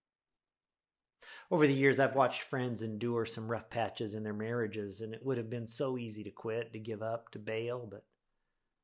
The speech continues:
with strength from above, they persevered. And you look at them today, five years later, ten years later, fifteen years later, and they are so glad they didn't quit.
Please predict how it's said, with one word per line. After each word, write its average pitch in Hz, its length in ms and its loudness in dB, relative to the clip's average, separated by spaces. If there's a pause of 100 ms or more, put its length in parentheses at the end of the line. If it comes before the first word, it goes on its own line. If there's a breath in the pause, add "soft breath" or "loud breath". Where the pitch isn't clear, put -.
(160)
with 110 100 -8
strength 139 440 -2
from 156 240 -6
above, 156 360 -4
they 117 120 -2
persevered. 123 720 -4
And 123 160 -4
you 143 80 -2
look 196 160 -4
at 254 120 -6
them 185 140 -2
today, 151 360 0
five 135 320 0
years 139 180 -2
later, 143 280 0
ten 127 240 -6
years 131 240 -4
later, 131 280 -2
fifteen 131 440 -6
years 123 220 -4
later, 120 380 -4 (840 loud breath)
and 113 220 -6
they 117 160 0
are 110 120 -2
so - 280 -4
glad 117 400 -4
they 120 100 -4
didn't 107 380 -10
quit. 107 380 -8